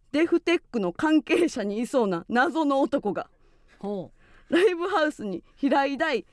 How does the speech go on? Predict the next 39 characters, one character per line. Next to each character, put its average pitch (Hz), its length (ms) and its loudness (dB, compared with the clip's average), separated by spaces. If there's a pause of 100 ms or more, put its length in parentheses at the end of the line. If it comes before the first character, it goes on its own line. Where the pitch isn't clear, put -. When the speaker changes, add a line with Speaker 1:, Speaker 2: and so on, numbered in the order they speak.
(140)
Speaker 1:
ハ 247 140 -4
ッ 294 140 -2
ト 208 120 -2
と 185 100 -8
か、 - 200 -6 (200)
え 185 340 0
ー、 - 20 -4
平 311 260 2
成 285 420 0
ギ 233 140 -2
ャ 277 60 0
ル 294 100 0
ヒ 285 240 2
ー 185 40 -2
ル 180 60 -2
と 175 120 -8
か、 165 180 -4 (260)
頭 240 160 0
上 277 320 2 (360)
黄 302 200 2
色 311 220 0
サ 311 140 -2
ン 302 140 6
グ 302 60 4
ラ 262 120 0
ス - 40 -16
と 190 120 -12
か、 160 180 -4
マ 233 220 0
ジ 294 100 -8
で 214 160 0 (260)
邪 277 120 2
魔 392 120 2
だ 381 120 0
か 294 100 -2
ら 214 100 0
や 214 280 2
め 311 160 4
な。 359 260 4